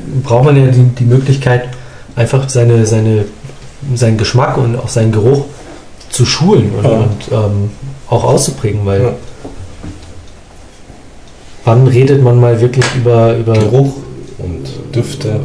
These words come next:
Speaker 1: so, ja, vor allen Dingen so
Speaker 2: Mhm.
Speaker 1: feinere, ähm,
Speaker 2: Mhm.
Speaker 1: Gerüche und Geschmäcker oder subtilere, ähm, Geschmäcker und
Speaker 2: Ja.
Speaker 1: Düfte.
Speaker 2: Ja.
Speaker 1: Ähm, wo hat man da mal die Möglichkeit, sich mit irgendjemandem auszutauschen?
Speaker 2: Ja.
Speaker 1: Weil die meisten Sachen sind halt fest.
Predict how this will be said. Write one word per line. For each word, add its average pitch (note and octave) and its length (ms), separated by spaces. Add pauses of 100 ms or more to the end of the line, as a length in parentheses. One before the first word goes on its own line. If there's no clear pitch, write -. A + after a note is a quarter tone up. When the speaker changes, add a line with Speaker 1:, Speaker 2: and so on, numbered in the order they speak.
(200)
Speaker 1:
so, A#2+ 300
ja, C3 180
vor C3 100
allen A#2 80
Dingen A#2 100
so A2+ 80
Speaker 2:
Mhm. G#2 40
Speaker 1:
feinere, G#2+ 840
ähm, G2+ 240 (180)
Speaker 2:
Mhm. G2+ 60
Speaker 1:
Gerüche A#2 360
und G#2+ 120
Geschmäcker A2 340
oder G#2+ 120
subtilere, G#2+ 840 (140)
ähm, G#2+ 280
Geschmäcker A#2 480
und G#2+ 100
Speaker 2:
Ja. A2 80
Speaker 1:
Düfte. G#2+ 320 (420)
Speaker 2:
Ja. G#2 340
Speaker 1:
Ähm, G#2 160
wo G#2 120
hat A#2 120
man A#2 100
da A2+ 100
mal A#2 120
die A2+ 60
Möglichkeit, A#2+ 540
sich A2 160
mit A#2+ 120
irgendjemandem A#2+ 400
auszutauschen? B2 560
Speaker 2:
Ja. G#2 60
Speaker 1:
Weil G2+ 60
die G#2+ 60
meisten B2+ 300
Sachen B2+ 240
sind B2 160
halt A#2 160
fest. C3+ 340